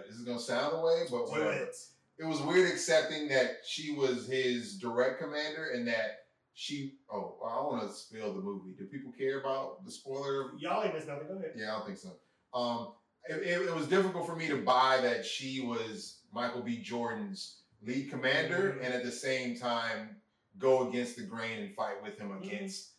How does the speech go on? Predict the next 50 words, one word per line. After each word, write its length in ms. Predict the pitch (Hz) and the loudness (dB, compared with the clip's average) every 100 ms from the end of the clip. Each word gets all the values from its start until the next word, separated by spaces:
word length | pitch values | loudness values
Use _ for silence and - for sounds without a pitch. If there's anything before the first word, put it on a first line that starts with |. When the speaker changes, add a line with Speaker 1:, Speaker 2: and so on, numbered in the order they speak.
| _ _ | _ _
Speaker 1:
said, 600 | - - 247 104 104 98 - _ _ _ _ _ _ | -14 0 0 2 0 -2 -10 _ _ _ _ _ _
you 100 | 123 | -8
know, 120 | 98 - - _ _ 104 | -8 -8 -14 _ _ -10
the, 100 | 101 - | -10 -8
the 120 | 107 | -6
government, 460 | 98 123 165 107 104 | 0 2 2 0 -2
Speaker 2:
Corruption. 380 | - - - 123 | 0 0 -2 -2
Speaker 1:
the 40 | 117 | 0
military, 580 | 131 117 127 113 113 - | 2 0 -4 -6 -6 -4
yeah, 140 | 117 | -2
Speaker 2:
Mm-hmm. 220 | 95 92 95 | -2 -2 -4
Speaker 1:
the 60 | |
corruption 360 | - 120 117 101 | 0 2 2 -2
and 80 | 95 | -8
stuff 140 | 101 | -8
like 160 | 95 95 | -8 -8
that. 260 | 101 - 165 | -8 -8 -12
Speaker 2:
Mm-hmm. 440 | 165 185 - 123 | -16 -18 -4 2
Speaker 1:
Um, 580 | 120 120 117 117 113 107 | 4 4 2 0 -2 -2
'cause 600 | 127 117 113 101 - - _ _ _ _ | 2 2 0 -8 -12 -16 _ _ _ _
Speaker 2:
What 160 | 156 202 | 4 8
I 160 | 208 | 8
will 160 | 240 381 | 6 2
say, 280 | - 160 - | 2 0 0
Speaker 1:
Yeah. 60 | - | -4
Speaker 2:
be-, 100 | 208 - - | -8 -12 -8
beautiful 380 | 143 403 - - | 0 0 0 -6
cast. 420 | - 190 - - - _ _ _ | -8 -10 -12 -20 -20 _ _ _
The 100 | 156 | 0
people 200 | 160 - | 2 4
are 60 | 180 | 2
stunning. 340 | 220 170 123 | 2 0 0
Jo-, 200 | 175 180 139 | -4 -6 0
Jodie, 540 | 190 208 208 208 185 | 2 2 0 -2 -2
uh, 680 | 147 156 151 151 147 147 147 151 | -2 -2 -2 -2 -4 -6 -6 -8
I 60 | |
forget 160 | 151 175 | -8 -8
her 80 | 135 | -4
last 240 | 135 131 | -4 -6
name, 120 | 135 | -8
but 80 | 123 | -8
she's 180 | - 147 | -8 -6
the 60 | 143 | -6
one 80 | 131 | -6
that 100 | 135 | -6
plays 180 | 131 131 | -8 -6
the 60 | |
character. 260 | 139 135 135 | -8 -8 -12
She's 160 | 170 - | -14 -14
stunning. 200 | 131 | -12